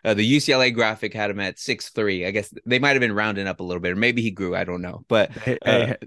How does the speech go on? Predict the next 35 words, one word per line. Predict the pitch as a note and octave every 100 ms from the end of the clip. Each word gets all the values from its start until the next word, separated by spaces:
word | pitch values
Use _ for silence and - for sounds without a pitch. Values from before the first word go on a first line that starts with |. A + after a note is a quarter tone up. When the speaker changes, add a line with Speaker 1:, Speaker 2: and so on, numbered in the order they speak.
| _
Speaker 2:
the | G#2+ A#2+
half | A#2 C3+ -
inch | B2+ A#2+
matters. | A#2+ A#2+ G#2+ - -
Speaker 1:
<laughs> | G#2+ - -
They, | - A3 D#3 D#3 B2+
they | C#3
gotta | F3+ F3+
get | F3+ F3
it | D#3+
in | D3 C#3
there. | A#2 A2 - - -
Twenty-four | F3+ F3 E3+ D3+
Sports | D3+ D3 C#3
has | C3+ B2
him, | B2+ A#2 F#2
twenty-four | D3+ D#3 C#3+
seven | C3+ C3+
Sports | B2+ B2+ A#2+
has | A#2+ A#2
him | A#2 A#2
as | A2 G2+ _ _
six | - - A#2 -
two | B2
and | A2+
a | G#2
half. | G2+ G2+ G2+ _ - _
U | - A2
C | A2 A#2+
L | A2
A's | G#2 F#2
graphic | G#2+ G2+ G#2+
had | G2+ F#2
him | G2
at | F#2